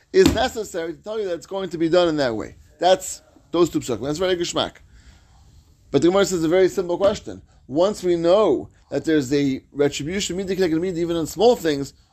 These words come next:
so then obviously it's, that's unnecessary to say there's another pasuk on big things. That's, that's the whole, the whole point. And our Gemara did it backwards. Start off with the midah k'neged midah on the big things, and how do you even the small things? But once you have the, once you have the pasuk for the small things,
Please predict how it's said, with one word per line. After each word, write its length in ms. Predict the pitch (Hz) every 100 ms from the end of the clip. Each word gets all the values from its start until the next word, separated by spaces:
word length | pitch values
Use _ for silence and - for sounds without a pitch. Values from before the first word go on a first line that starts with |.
| _
so 120 | -
then 240 | 123 127
obviously 440 | 107 110 135 - 120
it's, 120 | 117
that's 480 | - 107 110 - - -
unnecessary 380 | 139 139 135
to 20 | 120
say 120 | 131
there's 120 | 120
another 400 | 117 131 147 123
pasuk 440 | - 123 113 120 - - -
on 120 | 123
big 140 | 139 208
things. 320 | - 80 82
That's, 380 | 95 - - - _ _ _
that's 260 | - 101 -
the 60 | 95
whole, 160 | 107
the 400 | - 92 - -
whole 180 | 90 139
point. 380 | - 202 - - _ - - _ -
And 300 | 113 113 - - - - -
our 140 | 156
Gemara 280 | 156 151 135
did 120 | 127
it 80 | 123
backwards. 380 | 165 196 120 104
Start 160 | 131
off 140 | 123 113
with 20 |
the 240 | 117 107 - _ _ _ _ _ -
midah 240 | 131 131
k'neged 260 | 127 123 120
midah 160 | 127
on 60 | 117
the 60 | 113
big 160 | 156
things, 240 | 147 131 113
and 100 | 113
how 80 |
do 60 | 151
you 60 | 151
even 180 | 131 117
the 80 |
small 280 | 104 117 110
things? 360 | 101 156 196 - - - -
But 60 | 151
once 140 | 175
you 100 | 175
have 20 |
the, 160 | 143 -
once 160 | 170
you 80 | 185
have 100 | 151
the 60 | 165
pasuk 220 | 180 175
for 60 | 156
the 100 | 151
small 240 | 202 254
things, 300 | 170 160 147